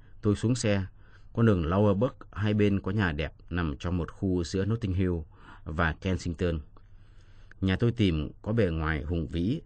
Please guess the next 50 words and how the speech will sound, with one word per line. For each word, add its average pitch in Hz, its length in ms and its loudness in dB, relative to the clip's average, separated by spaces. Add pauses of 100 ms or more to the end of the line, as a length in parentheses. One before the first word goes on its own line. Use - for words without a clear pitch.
(200)
với 87 300 -2
các 151 200 -10
ban 110 160 2
công 92 320 -2
bằng 78 180 -8
sắt, - 200 -8 (480)
cửa 90 180 0
lớn 104 280 0
đồ 92 180 2
sộ - 400 -4
với 85 180 -4
hai 104 140 0
cánh 95 220 -6
tay 95 300 0
nắm 87 300 -2
bằng 80 220 -2
đồng 69 300 -4
bóng 95 220 -2
loáng. 90 220 -2 (880)
Cảnh 92 180 2
được 101 120 2
bổ 98 120 4
sung 135 280 2
một 95 60 0
cách 147 160 -8
hài 113 160 2
hòa 80 380 0
bằng 78 140 -4
một 73 180 -8
quản 82 220 -4
gia 92 420 0
đứng 98 240 -2 (260)
trên 98 180 0
thềm. 80 320 -2 (560)
Dưới 95 220 2
ánh 107 100 2
sáng 95 300 0
màu 87 140 2
hồng 76 380 -4
phát 131 120 -8
sinh 101 240 -2
ra 85 340 -2
từ 76 100 -6
một 73 200 -6
đèn 78 240 -4
điện 80 200 -4 (160)
để 85 140 -4
ở 71 180 -4
đằng 78 200 -6
sau. 82 280 -6